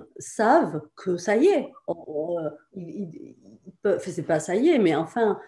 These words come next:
ils, ils sont, non, ils, ils vont s'ouvrir, eux-mêmes, ils vont s'ouvrir. Ils sont, ils n'ont pas le choix, hein, sinon, euh, ils vont, euh, se figer, hein, s'enfoncer là,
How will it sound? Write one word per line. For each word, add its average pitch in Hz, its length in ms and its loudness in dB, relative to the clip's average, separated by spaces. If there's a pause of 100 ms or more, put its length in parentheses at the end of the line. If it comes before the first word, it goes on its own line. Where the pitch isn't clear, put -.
(220)
ils, 180 320 -8
ils 196 100 -6
sont, - 460 0 (540)
non, 285 180 -2 (640)
ils, 190 220 -10
ils 202 160 -6
vont 254 380 4
s'ouvrir, 190 640 -2
eux-mêmes, 240 760 2
ils 170 100 -8
vont 175 140 -4
s'ouvrir. 160 480 -8 (280)
Ils 196 100 -6
sont, 202 380 2
ils 240 100 -2
n'ont 285 160 0
pas 254 100 2
le 240 80 -2
choix, - 420 -4 (380)
hein, 190 140 -4
sinon, 214 600 2
euh, 175 220 -2 (440)
ils 185 120 -4
vont, 180 340 -4
euh, 151 380 -2 (440)
se - 200 -12
figer, 202 500 -6
hein, 185 160 -2
s'enfoncer 175 680 -8
là, 185 300 -6